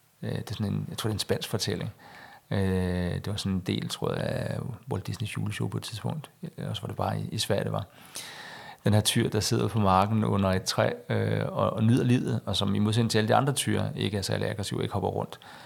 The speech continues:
Øh, det, det er sådan, min søn også vel er. Han er en lille kraftkagel, men du ved, han interesserer sig ikke rigtig for omverdenen. Han, han kan godt lide at sidde og kigge på en blomst, eller nyde en sky op i himlen. Øh, og, og det der med at, at, at, at, at få den der form for, øh,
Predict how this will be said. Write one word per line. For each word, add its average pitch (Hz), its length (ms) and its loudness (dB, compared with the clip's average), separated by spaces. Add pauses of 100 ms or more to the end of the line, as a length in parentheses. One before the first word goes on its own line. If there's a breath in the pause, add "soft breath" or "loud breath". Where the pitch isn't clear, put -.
(400 loud breath)
Øh, 101 500 2 (280)
det, - 0 -
det - 300 2
er 135 40 8
sådan, 131 140 8
min 110 100 8
søn 107 380 4
også - 180 -2
vel - 100 -2
er. - 100 -4 (300)
Han 113 140 6
er 117 120 8
en 104 100 6
lille 117 180 2
kraftkagel, 123 520 2 (120)
men 104 220 4
du - 120 -6
ved, - 120 -4
han 98 120 -2
interesserer - 400 -6
sig - 100 -8
ikke - 120 -8
rigtig - 160 -10
for - 80 -4
omverdenen. 101 400 -2
Han, 104 100 0
han 101 100 2
kan 101 100 0
godt 98 200 4
lide 110 180 0
at 113 80 -2
sidde 110 160 0
og 107 80 -2
kigge 110 200 -8
på 110 100 -4
en 110 80 0
blomst, - 400 -4
eller 107 220 -2 (880 loud breath)
nyde 104 220 2
en 104 80 2
sky - 300 -2
op - 140 0
i 98 40 -2
himlen. 101 360 -2 (880 loud breath)
Øh, 98 320 6 (120)
og, 127 140 0
og - 140 -2
det 156 100 6
der 190 80 8
med 160 140 8
at, 151 100 6
at, 160 640 0
at, 180 60 -2 (140)
at, 175 80 -2 (220)
at 110 60 0
få - 560 -4
den 185 380 2
der 147 180 4
form 139 460 2
for, 110 400 8
øh, 101 380 6